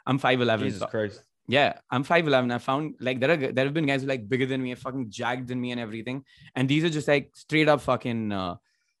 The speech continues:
Speaker 1: uh, coming from old money and rolling up in B M Ws and M-, Mercedes and everything.
Speaker 2: <laughs>
Speaker 1: And these guys are, like, grown up with, like,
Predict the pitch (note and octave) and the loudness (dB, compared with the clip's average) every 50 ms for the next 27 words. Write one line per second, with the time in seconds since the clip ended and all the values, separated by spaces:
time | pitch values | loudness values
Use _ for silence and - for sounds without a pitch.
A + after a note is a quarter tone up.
0 | _ _ - G#2 G#2 G#2 G2+ G2 - - - - C3+ D3 D#3 D3 D#3+ D#3 C#3 C3+ | _ _ -2 0 2 2 2 2 0 0 2 4 6 6 6 4 4 2 2 4
1 | C3 C3 A#2+ A#2 A#2 A#2+ B2 B2 B2 B2 A2 A#2 A#2+ B2+ C3 B2 A#2+ B2 A#2+ G#2 | 4 4 4 4 2 2 2 0 0 0 0 0 0 0 0 -2 -2 -2 -2 -2
2 | A2+ A#2+ A#2+ A#2+ A#2+ A2+ A2 A#2 A#2 A#2 A2+ A2 G#2 A2 A2 G#2+ G#2+ G#2+ G#2 G#2 | 0 0 0 0 0 -2 0 0 0 0 0 -2 -2 -2 -2 -2 -2 -2 -2 -2
3 | G#2 G#2 G#2 A2 A#2 A#2+ A#2+ A#2+ A2+ - - B2+ A#2+ A#2+ A#2 A#2+ A#2 A2 G#2+ A#2 | -4 -2 -2 0 0 0 0 -2 -2 -2 -2 -2 0 0 0 0 0 -2 0 -2
4 | A#2 A2 G#2+ G2+ A2 A#2 A2 A#2 B2 D3 D#3+ - _ _ _ _ _ _ _ _ | -2 -2 -2 -2 -4 -4 -2 -2 -2 -4 -4 -8 _ _ _ _ _ _ _ _
5 | _ - B2+ C3 C#3 D3+ F3 E3 G#3 A3+ A3+ G#3+ F#3+ F3+ E3+ - _ - A#2+ - | _ -2 0 2 4 4 2 2 2 2 2 4 4 2 2 0 _ -18 -8 -2
6 | C3+ D3 D3 D3+ D3 C#3 C3+ B2+ B2+ C3 B2+ B2+ B2+ B2 A2 - | 0 2 4 4 4 2 0 0 -2 -2 -2 0 -2 -4 -4 -8